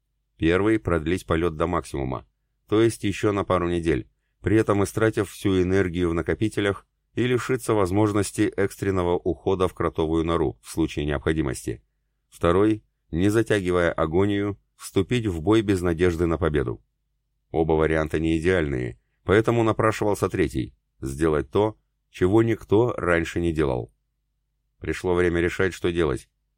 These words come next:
Идеального варианта, кажется, нет. Нет у нас права дать один бой и проиграть его, тем самым лишив жителей нашей галактики последней надежды на жизнь.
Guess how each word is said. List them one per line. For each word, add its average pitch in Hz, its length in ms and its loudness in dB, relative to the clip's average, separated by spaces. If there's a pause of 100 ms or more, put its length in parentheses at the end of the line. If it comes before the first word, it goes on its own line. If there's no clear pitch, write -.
(140)
Идеального 90 600 2
варианта, 92 420 -2
кажется, 82 420 0
нет. 73 200 -2 (580)
Нет 101 280 0
у 87 40 -4
нас 82 180 -2
права 92 340 0
дать 90 260 0
один 82 340 0
бой 101 180 2
и - 140 -4
проиграть 85 520 0
его, 67 280 -2 (320)
тем 87 200 0
самым 80 480 -2
лишив 85 400 0
жителей 92 380 0
нашей 90 260 -2
галактики 80 600 -2
последней 90 500 -2
надежды 80 400 0
на 78 120 0
жизнь. 69 340 -4